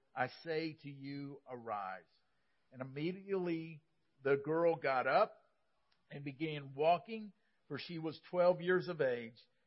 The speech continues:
And they were immediately overcome with amazement. And he strictly charged them that no one should know this and told them to give her something to eat. Jesus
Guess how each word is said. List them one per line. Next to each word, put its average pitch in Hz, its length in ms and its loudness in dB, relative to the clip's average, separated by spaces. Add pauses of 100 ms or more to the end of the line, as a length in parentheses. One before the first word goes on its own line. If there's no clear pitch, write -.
(120)
And 147 80 -6
they 160 120 4
were 156 240 6
immediately 208 960 0
overcome 175 760 -2
with 147 160 -2
amazement. 139 720 -4 (400)
And 143 100 -8
he 151 100 -4 (140)
strictly 202 460 4 (120)
charged 185 440 2
them 139 220 -2
that 143 220 -4
no 160 240 4
one 208 280 -2
should 190 240 -10
know 160 240 4
this 120 320 -4 (480)
and 131 120 -8 (100)
told 170 260 2
them 123 320 -4 (280)
to 139 60 -12
give 139 300 -2
her 135 260 -4 (120)
something 135 380 -10 (200)
to 143 60 -14
eat. 113 280 -16 (520)
Jesus 185 340 -2